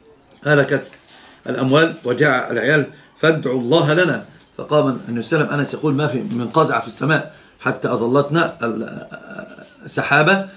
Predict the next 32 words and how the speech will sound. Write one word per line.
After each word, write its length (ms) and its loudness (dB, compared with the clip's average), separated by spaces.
ثم 260 -2
أمطرت، 500 -2
ما 120 2
نزل 240 4
النبي 200 -2
صلى 140 -2
الله 140 2
عليه 100 0
وسلم 160 2
إلا، 280 -2
إلا 400 0
والماء 480 4
يتحاذر 500 0
من 140 0
بين 200 2
يدي 380 0
النبي، 280 0
من 160 -2
بين 280 4
لحية 260 -2
النبي 240 0
ص-، 120 -6
صلى 220 -4
الله 220 -2
عليه 140 -2
وسلم. 200 -10
وقد 240 4
يتوسل 500 2
المتوسل 540 2
بدا-، 360 2
ب-، 280 -2
ب-، 100 -4